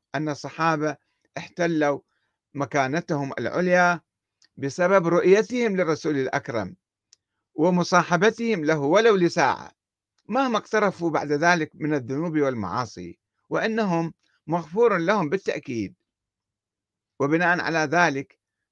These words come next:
فقد حرموا توجيه أي نقد لعموم الصحابة أو لأي واحد منهم، أو اتخاذ أي موقف سلبي من أي واحد منهم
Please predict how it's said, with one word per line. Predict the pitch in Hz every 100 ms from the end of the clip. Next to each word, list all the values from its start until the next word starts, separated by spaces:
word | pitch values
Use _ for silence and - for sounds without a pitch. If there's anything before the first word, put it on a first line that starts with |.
| -
فقد | 135 139
حرموا | 120 170 175 160 131
توجيه | 110 127 110 170 185 147 -
أي | 214 220 190
نقد | 202 180 165 190 170 -
لعموم | 143 135 202 233
الصحابة | 202 160 139 123 98 87 - _ _ _ _
أو | 135
لأي | 147 123 170
واحد | 156 147 131
منهم، | 123 127 113 87 - _ _ _ _ _ _ _ -
أو | 175
اتخاذ | 175 180 160 185 190
أي | 202 214 208
موقف | 180 196 - 160 165 151
سلبي | 156 143 139 185 185 190 170 _ _ -
من | 143 147 -
أي | 202 190
واحد | 151 185 185 160
منهم | 123 107 95 95